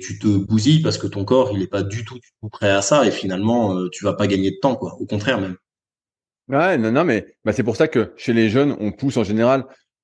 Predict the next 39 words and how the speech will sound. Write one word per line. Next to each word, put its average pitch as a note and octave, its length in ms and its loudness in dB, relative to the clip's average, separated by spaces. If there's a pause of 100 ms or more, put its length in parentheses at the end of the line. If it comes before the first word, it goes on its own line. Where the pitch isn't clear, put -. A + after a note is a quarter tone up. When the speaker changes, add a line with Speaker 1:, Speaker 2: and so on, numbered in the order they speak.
(320)
Speaker 2:
la A#2 220 4
généralisation, C3 1000 2
euh, G#2 400 2
Speaker 1:
<laughs> - 20 -2
Speaker 2:
assez, D3 480 2
assez B2+ 240 0
lointaine C#3 580 2
avant A#2+ 220 0
qu'ils A#2 160 -8
se B2+ 80 -6
spécialisent. C3+ 640 0 (400)
Mais A3 100 0
quand C#3 120 4
Speaker 1:
Mhm. C3+ 60 0
Speaker 2:
t'es C#3+ 80 2
adulte, C#3 340 2
tu D#3 60 4
vois, D#3+ 60 6
c'est D3+ 120 -2
toujours, A#2 240 -2
c'est, - 260 -18
je G#2+ 140 -2
reviens A#2 160 4
à A2+ 40 2
ce A#2 60 -10
que B2 60 0
je G#2+ 60 0
disais A2+ 100 2
tout - 80 0
à - 20 4
l'heure, E3 120 4
c'est G#2 120 -2
que - 60 -10
c'est - 80 -4
compliqué B2+ 400 0
de C3+ 100 2
se A2+ 60 0
dire, C#3+ 240 2
euh, A2+ 100 2